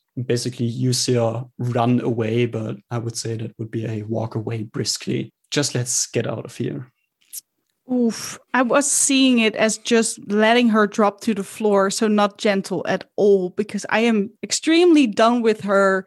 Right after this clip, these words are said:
Speaker 2: not being around for the decoration, so I had to do it, not being around for the alcohol run, so I had to do it, and then had to rush my whole costume ch-, change. So I think volatile would work better in that case.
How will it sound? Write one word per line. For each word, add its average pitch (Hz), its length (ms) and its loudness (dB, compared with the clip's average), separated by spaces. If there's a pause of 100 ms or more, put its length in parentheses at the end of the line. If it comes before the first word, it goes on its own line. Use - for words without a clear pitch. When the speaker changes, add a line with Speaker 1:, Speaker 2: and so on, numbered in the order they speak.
Speaker 2:
not 220 260 0
being 269 260 2
around 269 380 2
for - 160 -4
the 262 80 -2
decoration, 233 720 0
so 180 220 0
I 180 200 2
had 175 220 -4
to 185 80 -12
do 170 240 -2
it, 226 180 2 (220)
not 190 200 -2
being 269 220 0
around 254 380 2
for 233 200 -2
the 226 140 -2
alcohol 220 460 0
run, 202 240 0
so - 240 -4
I 185 160 2
had 190 220 0
to 190 100 -10
do 180 180 0
it, 226 140 0
and 208 160 -2
then 233 140 2
had 247 180 -4
to 269 100 -2
rush 269 260 0
my 269 140 0
whole 277 220 0
costume 277 500 -2
ch-, - 240 -8 (140)
change. 151 520 -4 (460)
So - 160 0
I 226 100 6
think 285 520 2
volatile 240 800 2
would 220 420 -6 (340)
work 220 360 0
better 277 260 0
in 311 140 4
that 311 180 -2
case. 403 320 -6